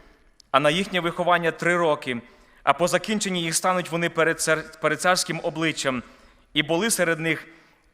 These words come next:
з юдиних синів Даниїл, Ананія, Мисаїл та Азарія, а начальник євнухів дав їм інші імена, і дав Даниїлові ім'я Валтасар, Ананії Шадрах,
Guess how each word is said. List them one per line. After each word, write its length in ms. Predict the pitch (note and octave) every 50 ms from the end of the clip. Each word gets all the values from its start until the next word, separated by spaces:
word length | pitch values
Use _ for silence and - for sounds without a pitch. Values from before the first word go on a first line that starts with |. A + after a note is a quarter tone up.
| _ _ _
з 180 | - C3 B2 C#3+
юдиних 360 | G3 F#3+ F#3+ F#3 F#3 F3+ -
синів 420 | - - F#3 F3+ E3+ D#3+ D3+ C#3 C3
Даниїл, 500 | D3 D3+ D3+ D3+ D3 E3 F3+ E3+ D3+ C3 - - - - - _ -
Ананія, 500 | A#2+ C3 D3+ E3+ E3+ D#3+ D#3+ D3 C#3+ C3+
Мисаїл 480 | C#3 D3 C#3+ - D3+ D3+ E3+ F3 D#3+
та 180 | - - - D3
Азарія, 540 | C#3+ C#3 D#3+ E3 E3 D#3 D3 C#3+ C3+ B2+ - - - - - - -
а 60 | B2+
начальник 540 | C#3 D3+ - F#3 F3+ F3+ F3+ F3+ E3+ - E3
євнухів 420 | F3 G3+ G3+ G3 F3+ - F#3 F3
дав 260 | D3+ E3+ F3+ F3+ E3
їм 200 | E3+ F3 E3+ E3+ - -
інші 380 | A3 A3 G#3 - - D#3 D3 D#3
імена, 420 | D3+ D#3 D3 D3 C#3 C3 B2 A2+ - - - - - -
і 80 | C#3+ C#3+
дав 200 | C#3 F3+ F3+ E3
Даниїлові 560 | F3+ F3+ F3 F3+ F#3 F#3+ F#3 F3 E3 E3+ E3+
ім'я 260 | F#3+ G3 F#3 F3 E3+
Валтасар, 640 | D#3 D#3+ D#3 D#3 - C#3 C3+ - G3 F#3 F#3 E3+ - D3
Ананії 480 | C#3 C#3+ D#3 D#3+ E3 D#3+ D#3 D3+ C#3+
Шадрах, 680 | C3+ - C#3+ C#3 D3+ E3+ F3+ F3+ E3+ - - - -